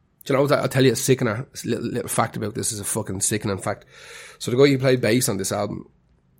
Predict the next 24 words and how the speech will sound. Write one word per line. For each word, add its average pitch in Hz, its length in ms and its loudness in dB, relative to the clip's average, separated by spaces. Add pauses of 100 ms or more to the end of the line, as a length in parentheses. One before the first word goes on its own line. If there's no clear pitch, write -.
(560)
um, 104 400 -2 (100)
or 110 80 2
on 107 100 0
this 98 120 0
song 113 200 4
in 92 80 0
particular, 107 460 -2
is 98 160 -6
a 113 40 -8
guy 104 140 2
called 101 200 -2
Herbie 107 340 2
Flowers. 104 500 -2 (360)
He 123 80 0
was 104 180 -2
a 95 120 0
famous 120 580 0
kind 107 140 -6
of 92 60 -6
session, 107 600 -2 (400)
um, 101 340 -6 (680)
musician 127 680 4
in 127 140 6
England. 139 360 6